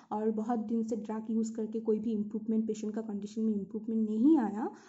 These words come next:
और जैसे condition में ब-, drug का देने से बहुत side effect हो सकता है, तो ऐसे सिचुएशन में हम लोग ईसीटी दे सकते हैं, severe catatonia में भी।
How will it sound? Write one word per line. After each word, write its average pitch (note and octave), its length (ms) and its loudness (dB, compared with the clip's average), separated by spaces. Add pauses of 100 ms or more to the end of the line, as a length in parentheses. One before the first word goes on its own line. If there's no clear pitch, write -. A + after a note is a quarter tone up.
(160)
और A3 360 0
जैसे G#3+ 480 -6
condition G#3+ 400 -2
में A3+ 220 0
ब-, G#3 360 -4
drug G#3 380 -2
का A#3+ 120 -4 (280)
देने A3+ 220 8
से B3 160 0
बहुत A3 400 -2
side G#3 260 -6
effect A#3 300 -2
हो A3+ 60 -2
सकता G#3+ 360 -8
है, B3 160 -4 (260)
तो A#3 40 0
ऐसे G#3 200 0
सिचुएशन A3 380 -4
में G#3 100 -2
हम G#3 180 -6
लोग D4+ 200 -4
ईसीटी - 260 -10
दे G3+ 140 -8
सकते - 360 -18
हैं, G3 80 -16 (180)
severe A3 360 -2
catatonia G3 600 -10
में G3+ 120 -10
भी। - 260 -18